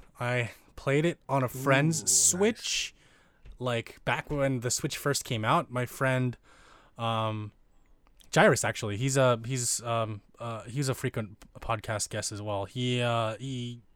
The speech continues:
Speaker 1: came over to my place, brought his Switch, and just, like, showed me what it was all about. Let me just play the first two hours of Breath of the Wild. Um, and that was dope. I mean, it's,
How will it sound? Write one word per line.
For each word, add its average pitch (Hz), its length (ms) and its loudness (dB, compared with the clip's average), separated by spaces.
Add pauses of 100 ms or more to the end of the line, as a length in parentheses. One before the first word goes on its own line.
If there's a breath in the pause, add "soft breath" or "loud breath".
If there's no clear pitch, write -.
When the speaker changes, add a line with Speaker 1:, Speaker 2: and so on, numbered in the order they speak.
(140)
Speaker 1:
came 165 160 2
over 170 120 4
to 156 100 0
my 147 240 4
place, - 580 0 (480 soft breath)
brought 139 160 6
his 143 120 4
Switch, - 540 0
and 120 320 -2 (100)
just, 120 300 -2
like, 110 240 -4 (180)
showed 120 360 -2
me 120 100 0
what 117 100 0
it 117 40 -2
was 117 120 -2
all 117 140 2
about. 110 380 -2 (400 soft breath)
Let 123 100 -6
me 120 140 -6
just 117 180 -8
play 117 140 -4
the 107 80 -6
first - 560 -4
two 120 180 -4
hours 110 360 0
of 101 100 -6
Breath 104 240 -6
of - 80 -14
the 113 60 -6
Wild. 104 440 -2 (720 soft breath)
Um, 107 520 -2
and 123 100 -2
that 139 100 4
was 143 140 4
dope. 151 300 6
I 117 80 -2
mean, 117 180 0
it's, - 300 -4